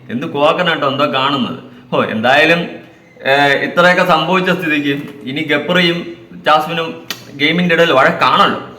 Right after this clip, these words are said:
ഇനി ഒന്നിക്കണമല്ലോ. അതാണല്ലോ അവരുടെ ആ ഒരു സ്ട്രാറ്റജി. ഒന്നിച്ച് പതുക്കെ പഴയതെല്ലാം കറങ്ങി തിരിഞ്ഞ് വരണ്ടേ, എന്നാലേ ചെറുക്കെട്ട് ചെറുക്കെട്ട് ആവത്തുള്ളൂ.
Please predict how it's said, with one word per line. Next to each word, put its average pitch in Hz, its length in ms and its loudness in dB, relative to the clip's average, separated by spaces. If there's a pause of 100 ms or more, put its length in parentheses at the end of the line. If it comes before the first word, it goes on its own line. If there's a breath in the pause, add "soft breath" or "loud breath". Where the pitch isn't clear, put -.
ഇനി 123 120 -8
ഒന്നിക്കണമല്ലോ. 175 680 2
അതാണല്ലോ 156 540 4
അവരുടെ 135 280 0
ആ 131 200 0
ഒരു 131 300 0
സ്ട്രാറ്റജി. 139 1500 -2 (380 loud breath)
ഒന്നിച്ച് 165 420 -2 (320)
പതുക്കെ 147 380 2
പഴയതെല്ലാം 143 580 2
കറങ്ങി 143 220 2
തിരിഞ്ഞ് 135 260 -2
വരണ്ടേ, 139 380 2
എന്നാലേ 139 400 0
ചെറുക്കെട്ട് 147 480 -2
ചെറുക്കെട്ട് 139 340 0
ആവത്തുള്ളൂ. 104 600 0